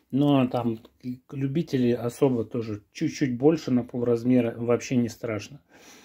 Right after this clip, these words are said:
Что касается горнолыжных ботинок, тоже не настолько всё страшно. Роликовые коньки тоже,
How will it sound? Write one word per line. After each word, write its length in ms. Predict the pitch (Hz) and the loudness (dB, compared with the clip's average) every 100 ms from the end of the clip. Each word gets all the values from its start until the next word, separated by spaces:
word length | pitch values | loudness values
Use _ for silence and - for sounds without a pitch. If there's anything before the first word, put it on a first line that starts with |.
| - _ | -20 _
Что 240 | - 160 | 2 2
касается 760 | 160 151 151 143 135 - 123 117 _ _ _ _ - | 4 2 4 4 2 0 0 0 _ _ _ _ -20
горнолыжных 880 | 117 117 151 151 151 160 160 147 | -14 0 4 6 8 6 4 2
ботинок, 520 | 123 131 127 127 120 - | 2 2 2 0 0 -2
тоже 340 | 151 139 127 | 0 2 2
не 100 | 131 | 4
настолько 460 | 127 123 135 127 113 | 2 2 -4 -6 -8
всё 240 | - 120 | -10 -16
страшно. 680 | - - 123 110 120 104 - _ _ _ _ _ - | -16 -6 -4 -4 -8 -12 -14 _ _ _ _ _ -2
Роликовые 680 | 127 190 196 156 160 147 | 4 4 4 4 6 6
коньки 460 | 131 139 135 - 127 _ | 6 -2 -4 -8 -18 _
тоже, 380 | 208 214 170 | 2 4 2